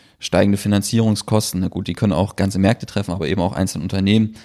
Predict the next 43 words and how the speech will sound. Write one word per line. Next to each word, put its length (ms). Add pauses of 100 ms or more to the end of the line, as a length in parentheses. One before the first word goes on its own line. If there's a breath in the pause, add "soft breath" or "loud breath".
(320 loud breath)
Aber 280
was 180
jetzt 140
zum 100
Beispiel 640
ein 80
gutes 320
Beispiel 420
ist 220
für, 480
für 360
Risiken, 360
die 80
ich 120
eingehe, 300
wenn 100
ich 140
einzelne 380
Unternehmen 560
halte, 500 (800 loud breath)
ist, 160
wenn 120
ein 20
Geschäftsmodell 560
plötzlich 340
nicht 140
mehr 100
zeit-, 340 (360)
zeitgemäß 560
ist. 300 (520 loud breath)
Kodak 460
hat 160
ja 80
damals 340
den 100
Umstieg 360
zum 100
Beispiel 240
vom 200
Analogfilm 680
auf 100
digitale 460
Speichermedien 800